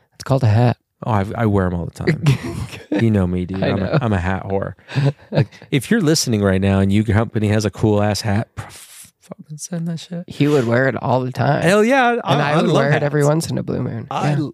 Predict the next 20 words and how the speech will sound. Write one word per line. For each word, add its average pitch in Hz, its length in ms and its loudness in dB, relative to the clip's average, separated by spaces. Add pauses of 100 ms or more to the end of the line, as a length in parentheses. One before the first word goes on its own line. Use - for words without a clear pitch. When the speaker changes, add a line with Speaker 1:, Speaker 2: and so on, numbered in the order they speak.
Speaker 2:
I 135 100 -4
love 143 300 2
those 117 260 0
hats, 101 440 -6
right? 117 200 2
I 120 120 -2
wear 117 200 4
'em 113 100 0
all 113 260 0
the 110 80 -6
time. 123 420 0 (320)
But 131 260 2 (480)
yeah, 143 280 -4
I 147 100 0
just 117 260 -2
like 127 280 -4
how 117 320 0
this 113 340 -2
is 104 140 -6
just, 107 260 -2